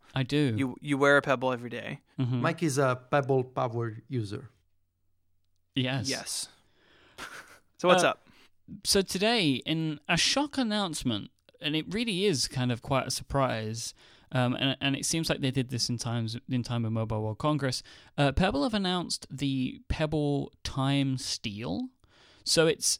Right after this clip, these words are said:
Speaker 1: you know, if you remember the Pebble Steel, which is the edition that I have, it's basically the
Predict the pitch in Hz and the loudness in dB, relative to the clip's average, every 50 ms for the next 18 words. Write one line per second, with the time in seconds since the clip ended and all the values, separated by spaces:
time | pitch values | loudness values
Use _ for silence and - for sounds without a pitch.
0 | _ - 160 160 147 135 135 - 151 151 156 156 156 156 147 135 135 - 151 139 | _ 0 2 4 4 4 4 2 2 2 4 4 2 2 2 0 0 0 0 0
1 | 131 139 - - - 123 120 123 135 135 127 - - 127 120 - 127 120 120 127 | 0 -2 -4 -4 -2 0 0 0 0 0 -2 -2 -4 -4 -4 -2 -2 -2 0 0
2 | 120 - - 123 120 - - 127 123 120 120 117 113 117 117 - - - - - | -2 -2 0 -2 -2 -2 -2 -2 0 0 0 0 -2 -2 -4 -6 -8 -8 -2 0
3 | 131 127 - - - - 131 123 117 110 120 120 117 117 | 0 0 0 -2 -6 -4 -4 -4 -2 -2 -4 -6 -6 -8